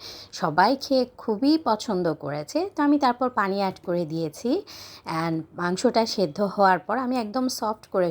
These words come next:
ফেলেছি মাংসটা। আমার কাছে কিন্তু একটু শক্ত থাকলে একদমই ভালো লাগে না,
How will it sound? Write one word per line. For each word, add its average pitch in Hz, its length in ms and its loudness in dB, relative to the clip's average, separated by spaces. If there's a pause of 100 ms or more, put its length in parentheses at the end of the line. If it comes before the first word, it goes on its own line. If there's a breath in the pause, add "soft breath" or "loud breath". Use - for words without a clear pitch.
ফেলেছি 147 380 -2 (140)
মাংসটা। 180 500 -4 (500 loud breath)
আমার 196 180 4
কাছে 208 240 0
কিন্তু 196 320 -6
একটু 226 160 -8
শক্ত - 320 -4 (140)
থাকলে 214 340 0
একদমই 180 400 0
ভালো 165 340 0
লাগে 143 340 -4
না, 247 80 0